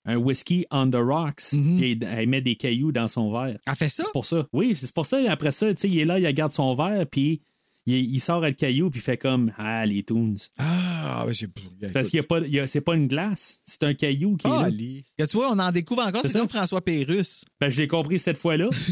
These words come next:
Speaker 1: C'est, c'est parce que, euh, c'est ça, en français, c'est ça, il disait iceberg, fait que je la comprenais pas. Puis là, ben, c'est ça, là, je l'écoutais en anglais, puis c'est ça,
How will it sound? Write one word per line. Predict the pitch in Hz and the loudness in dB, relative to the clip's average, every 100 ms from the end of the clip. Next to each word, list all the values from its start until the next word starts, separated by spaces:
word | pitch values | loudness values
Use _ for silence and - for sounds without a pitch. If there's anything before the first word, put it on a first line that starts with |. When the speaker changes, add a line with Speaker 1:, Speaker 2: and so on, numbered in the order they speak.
| - 170 - - - - | -2 -4 -4 -4 -4 0
Speaker 1:
C'est, | 160 | 0
c'est | 147 | 2
parce | 156 160 | 0 -2
que, | - | 0
euh, | 165 156 147 143 135 | 2 2 2 2 2
c'est | 131 | 0
ça, | 139 220 | 0 0
en | 220 | 0
français, | 185 156 208 185 | 0 0 0 0
c'est | 170 | 0
ça, | 208 | 0
il | 180 | 0
disait | 131 180 | 0 0
iceberg, | 170 165 135 190 202 147 | 2 2 2 0 0 0
fait | 131 | -2
que | |
je | 135 | -2
la | 127 | 0
comprenais | 139 127 135 127 | -2 2 2 2
pas. | 170 262 _ _ | 0 -2 _ _
Puis | - 143 | -2 0
là, | 160 | 2
ben, | 135 | 2
c'est | 131 131 | 0 0
ça, | - 175 | 2 2
là, | 151 | 2
je | 139 | 2
l'écoutais | 143 131 165 | 0 0 0
en | 151 | 2
anglais, | 143 127 143 190 147 | 2 0 0 -2 -2
puis | - 110 104 98 95 98 | 0 0 0 -2 -4 -6
c'est | 113 | -4
ça, | 110 | -4